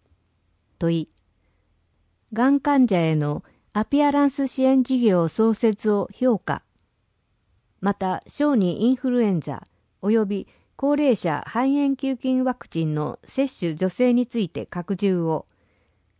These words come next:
市長。必要な予算を速やかに提案し拡充する。問い。分バス、北町、万葉、欅ルート等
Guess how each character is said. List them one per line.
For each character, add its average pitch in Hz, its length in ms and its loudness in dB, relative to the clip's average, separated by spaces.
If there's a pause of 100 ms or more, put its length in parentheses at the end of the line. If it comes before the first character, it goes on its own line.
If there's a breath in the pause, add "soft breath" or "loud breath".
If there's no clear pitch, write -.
(420)
市 - 140 -20
長。 175 360 -4 (540)
必 - 220 -10
要 294 180 2
な 285 100 2
予 285 120 0
算 170 340 0
を 156 160 -4
速 254 240 -2
や 285 160 0
か 190 120 -2
に 160 160 -2
提 202 200 0
案 185 200 -2
し 170 300 -6
拡 180 280 -6
充 175 180 -4
す 156 180 -10
る。 156 180 -10 (960)
問 170 160 0
い。 160 140 -4 (1200)
分 254 220 2
バ 262 120 0
ス、 202 260 -6 (540)
北 - 240 -4
町、 180 440 -4 (340)
万 262 280 2
葉、 254 400 0
欅 277 400 -2
ル 254 160 -2
ー - 20 -4
ト 143 160 -4
等 - 340 -6